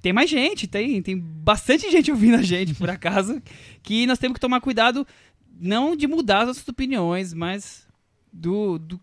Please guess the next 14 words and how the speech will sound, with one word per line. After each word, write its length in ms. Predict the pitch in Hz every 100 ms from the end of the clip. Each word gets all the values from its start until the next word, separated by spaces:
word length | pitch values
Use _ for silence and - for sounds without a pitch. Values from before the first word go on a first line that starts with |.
| _
do 160 | - 175
como 260 | - 240
falar, 440 | 269 262 214 185 202
porque 160 | -
uma 100 | 196
coisa 180 | - 208
que 60 | -
pode 180 | 208 196
ser 100 | 196
uma 40 |
brincadeira 460 | 180 185 175 175 170
entre 120 | 185
os 60 |
três 500 | - 165 170 185 -